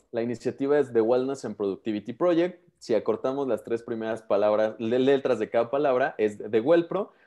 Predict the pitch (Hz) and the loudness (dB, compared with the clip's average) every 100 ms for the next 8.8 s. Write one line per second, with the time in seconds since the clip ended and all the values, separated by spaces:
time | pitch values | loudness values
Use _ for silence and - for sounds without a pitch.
0 | _ 120 120 131 131 127 107 101 160 165 | _ -4 -2 -4 -4 -6 -6 2 2 4
1 | 151 165 180 - - 107 - 107 151 160 | 2 -2 -4 -12 -8 -8 -6 -6 -6 -6
2 | 170 165 175 208 - _ - 117 110 123 | -4 -2 -2 -6 -12 _ -4 -2 -2 -2
3 | 123 127 117 104 95 98 117 104 104 90 | -2 -2 -4 -6 -8 -10 -8 -4 -2 -2
4 | 87 - - 117 117 117 147 156 156 147 | -4 -6 -8 -2 -2 -2 -4 -4 0 2
5 | 127 - 160 165 156 127 110 104 104 139 | 0 2 4 4 2 -2 -6 -6 -6 -6
6 | 156 160 123 135 143 156 - 110 101 98 | -6 -6 -6 -2 -2 -2 -4 -4 -4 -4
7 | 98 104 123 165 165 - 175 175 127 123 | -6 -4 -4 -4 -6 -4 -4 -2 -4 -2
8 | 113 101 107 - 190 175 202 214 | -2 -4 -8 0 0 2 -2 -2